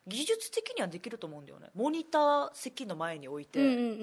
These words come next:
Speaker 2: うん。
Speaker 1: テレビ電話でつなげて、
Speaker 2: 確かに。
Speaker 1: 椅子に座ってる感じにはなるさ、相手が。
Speaker 2: すごいね。
Speaker 1: すごいんじゃん。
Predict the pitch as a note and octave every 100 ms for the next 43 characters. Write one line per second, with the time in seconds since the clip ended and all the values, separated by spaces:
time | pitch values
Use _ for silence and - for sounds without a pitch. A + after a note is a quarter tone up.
0 | G#3 A3 G#3+ A3 G#3 G3 F#3 F3 F3 F3+
1 | D#3+ C3+ - C#3+ B2 C#4+ - A#3+ - C#4
2 | - F#4 A#3+ - A3 G#3+ - F#3+ G3 D3+
3 | C3 C3+ E3+ - - _ _ _ _ G#3+
4 | G3+ F#3+ E3 C#3+ - - - - C#4 C#4+
5 | F4+ F#4 F4 F4+ F4 - - C4 D4 G4+
6 | G4+ F#4+ F#4+ F#4 F#4 F#4 E4+ D#3+ C#3+